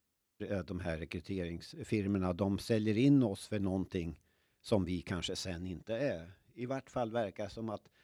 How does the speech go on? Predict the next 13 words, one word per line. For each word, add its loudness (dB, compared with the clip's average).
den 0
anställde 0
har 4
inte 2
tagit 0
ett -8
aktivt -10
val 4
och -2
sökt -2
sig -4
till -4
oss. -8